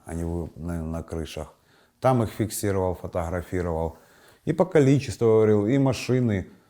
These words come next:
где склады, где они проживают. Что чеченцы, что эти, ну, просто бурята, русские. Вот я же говорю,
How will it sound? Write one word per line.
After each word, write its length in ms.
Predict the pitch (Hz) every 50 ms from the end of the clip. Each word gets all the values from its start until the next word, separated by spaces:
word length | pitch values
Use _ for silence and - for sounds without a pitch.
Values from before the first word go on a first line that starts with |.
| _ _ _ _ _ _ _ _ _ _ -
где 100 | 113 135
склады, 460 | - - - 135 117 95 80 95 92
где 160 | 90 95 120
они 140 | 131 139 135
проживают. 920 | - - 120 120 104 101 104 95 90 90 85 80 76 73 73 71 - - _ _ _ _ _ _ _ _ _ _ _ _ _ _ _ _
Что 200 | - - 123 123
чеченцы, 640 | 120 - 131 - - - 98 92 87 85 - 90 87
что 240 | - - - 123
эти, 440 | 117 107 92 92 85 - - 82 78 80 80 80 82 - _ _ _ _ -
ну, 340 | 110 127 120 87 71 - - _ _ _ _
просто 420 | - 101 101 92 - - 90 85
бурята, 540 | 85 82 101 110 107 101 98 98 - 87 82
русские. 920 | 82 87 92 90 85 - - - 80 80 78 78 78 76 82 82 85 - - - _ _ _ _ _ _ _ _ _ _ _ _ _ _ _ _ _ _ _ _ _ - _ -
Вот 420 | 190 160 - 95 107 98 - -
я 160 | 95 107 107
же 60 | 104 107
говорю, 480 | 110 110 107 92 90 85 80 76 71